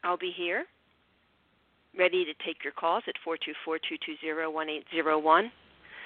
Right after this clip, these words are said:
Listen in. And if you have any comments or que-, or questions about today's show or any show or anything I do, you can always email me at love your life at randy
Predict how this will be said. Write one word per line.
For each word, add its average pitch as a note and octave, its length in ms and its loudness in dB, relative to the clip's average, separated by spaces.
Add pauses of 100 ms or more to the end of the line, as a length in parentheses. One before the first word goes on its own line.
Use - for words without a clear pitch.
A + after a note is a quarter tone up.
(220)
Listen E3+ 360 6
in. E3+ 320 4 (1700)
And G3+ 120 10
if G#3 100 8
you G#3+ 140 4
have F#3 140 8
any G#3+ 140 4
comments F3 440 2
or - 140 -12
que-, - 200 -2
or F3 60 0
questions F3 680 4
about E3 300 2
today's F3 340 2
show F#3 140 4
or F#3 160 4
any F3 200 -2 (120)
show D3+ 160 2
or D#3+ 120 2
anything F#3 360 -4
I G3 100 0
do, E3+ 100 -4
you E3+ 180 -2
can - 140 -6 (120)
always G3 380 10 (320)
email G3 300 8
me D#3+ 140 8
at - 80 8
love D3+ 200 6
your A3+ 140 6
life E3+ 280 8
at - 120 0
randy D3+ 320 2